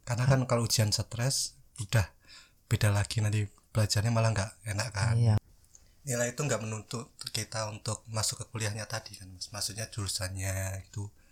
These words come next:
Speaker 2: Iya,
Speaker 1: itu
Speaker 2: iya, Kak. Karena
Speaker 1: passion kan, maksudnya kan.
Speaker 2: waktu itu kan juga rata-rata angkatan kita juga nggak tahu, maksudnya ketika nanti kita bakal, ah, mau kemana nih, mau,
Speaker 1: Mm-mm.
Speaker 2: mau, nah, belum,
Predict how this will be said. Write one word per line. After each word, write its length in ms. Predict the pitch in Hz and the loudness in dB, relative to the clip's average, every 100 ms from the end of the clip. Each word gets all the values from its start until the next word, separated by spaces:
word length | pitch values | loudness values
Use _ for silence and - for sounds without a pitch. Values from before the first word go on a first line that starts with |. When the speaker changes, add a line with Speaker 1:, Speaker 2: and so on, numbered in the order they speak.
| _ - - - - _ | _ -20 -20 -20 -20 _
Speaker 2:
Iya, 160 | 165 185 | -2 2
Speaker 1:
itu 60 | 135 | 2
Speaker 2:
iya, 80 | 120 | 2
Kak. 180 | - - - - - - | -4 -10 -20 -20 -20 -2
Karena 280 | - 127 127 | 6 8 10
Speaker 1:
passion 400 | 131 131 131 113 | 10 10 10 8
kan, 200 | 95 90 98 | 4 0 -2
maksudnya 320 | 107 98 107 | -4 -4 2
kan. 60 | 127 | 2
Speaker 2:
waktu 120 | 135 139 | 8 8
itu 140 | 139 151 | 10 8
kan 280 | 156 160 160 - - - | 8 6 0 -8 -18 -4
juga 360 | - 120 123 123 - _ - - | 0 0 0 -2 -6 _ -20 -6
rata-rata 800 | 131 127 135 135 131 131 147 147 _ _ _ _ _ - | -2 2 2 2 0 -2 -4 -6 _ _ _ _ _ -8
angkatan 480 | 135 127 131 135 131 | -4 -2 -2 -2 -4
kita 240 | 131 147 | -4 -4
juga 280 | 139 123 117 | -4 -4 -4
nggak 180 | 117 113 | -2 0
tahu, 180 | 123 127 | 0 0
maksudnya 420 | 131 - 135 135 - - - _ - | -2 -2 0 -2 -4 -20 -20 _ 0
ketika 340 | 131 135 131 | 4 6 6
nanti 300 | 131 135 139 | 4 4 4
kita 260 | 139 139 131 | 2 2 4
bakal, 480 | 120 - 120 120 123 _ _ _ - _ - | 4 6 6 6 2 _ _ _ -20 _ -8
ah, 220 | - 139 | 0 2
mau 240 | 143 139 139 | 2 2 2
kemana 420 | 135 156 147 147 | 2 4 4 4
nih, 160 | 147 | 6
mau, 140 | 135 123 | 6 8
Speaker 1:
Mm-mm. 400 | 120 123 120 117 | 6 6 4 0
Speaker 2:
mau, 240 | 120 120 | 0 0
nah, 240 | 123 120 131 | 0 -2 0
belum, 240 | 120 | 0